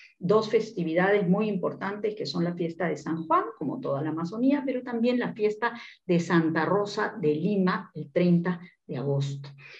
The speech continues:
Y en estas fiestas se bebe chicha, se consumen de modo ritual, se preparan y consumen de modo ritual los alimentos que se van a compartir. Y estos son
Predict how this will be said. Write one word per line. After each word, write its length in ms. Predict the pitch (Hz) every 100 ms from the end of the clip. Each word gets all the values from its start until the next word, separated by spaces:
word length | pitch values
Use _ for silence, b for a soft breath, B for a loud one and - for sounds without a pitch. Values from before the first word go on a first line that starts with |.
| B
Y 520 | 175 175 175 175 180 180
en 100 | 202
estas 380 | 254 - 269 -
fiestas 560 | 277 277 269 294 269
se 120 | 170
bebe 340 | 170 202 196 -
chicha, 520 | - 262 254 - 240
se 240 | - 202
consumen 880 | - 160 151 - - 294 269 190 147
de 100 | 147
modo 460 | 156 196 214 208 170
ritual, 500 | 147 135 202 220 226 226 B _
se 140 | -
preparan 580 | 151 147 302 339 294 208
y 80 | -
consumen 680 | 151 151 - 294 285 180
de 120 | 147 156
modo 300 | 190 226 226
ritual 520 | 180 - 214 233 233
los 220 | 175 -
alimentos 720 | 156 160 160 214 240 233 220
que 80 | -
se 160 | - 135
van 220 | 175 214
a 100 | 214
compartir. 800 | 220 208 220 214 226 311 285 - B B B B
Y 160 | - 269
estos 380 | 277 - 311 -
son 300 | - 269